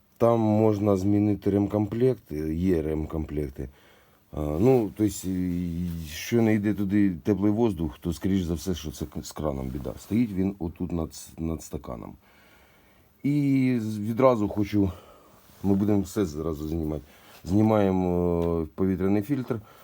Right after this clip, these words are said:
будемо міняти і зразу і фільтра, доліземо,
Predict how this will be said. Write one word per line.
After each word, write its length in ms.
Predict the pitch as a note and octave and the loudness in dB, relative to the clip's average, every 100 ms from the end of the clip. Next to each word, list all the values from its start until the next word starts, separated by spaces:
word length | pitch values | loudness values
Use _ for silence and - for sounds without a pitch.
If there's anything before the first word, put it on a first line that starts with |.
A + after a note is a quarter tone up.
| - | -10
будемо 340 | D#2+ F#2+ F#2+ F#2+ | -2 2 4 4
міняти 380 | F#2+ F2+ F2 | 2 0 -2
і 100 | E2+ | -2
зразу 540 | D2 G2 F2+ D#2+ E2 E2 | -2 -2 0 0 -2 -2
і 360 | D#2 E2+ E2+ | -2 -2 -4
фільтра, 480 | D#2+ G#2 G2 D3+ D3+ C3 _ _ _ _ _ _ - - - | -4 -6 -4 0 0 -2 _ _ _ _ _ _ -20 -20 -10
доліземо, 600 | E2 G2 G#2 F#2 F#2+ F2+ | 0 2 2 2 0 0